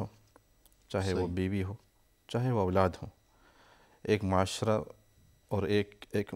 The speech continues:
Speaker 1: معاشرہ اور ایک، ایک خاندان کا استحکام تبھی رہے گا جب ہر انسان جسے جو ذمہ داری اللہ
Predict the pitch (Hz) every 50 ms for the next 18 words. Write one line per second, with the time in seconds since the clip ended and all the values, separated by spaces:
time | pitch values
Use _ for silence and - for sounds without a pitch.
0 | - - 117 101 98 92 101 98 - - 123 127 123 113 113 117 117 113 - -
1 | - 113 - - - - 101 101 104 95 107 113 123 123 - - - 107 104 -
2 | - - - - - - 113 113 117 113 110 - - 113 107 117 123 123 110 107
3 | 98 107 104 98 104 113 - - - - - - - - - - - _ - 107
4 | 107 104 113 139 135 - 123 113 107 - 110 107 113 123 139 139 - - _ _
5 | _ _ _ _ _ _ _ _ - 98 95 - 113 101 101 113 110 104 104 98
6 | 98 95 90 98 104 123 123 107 107 101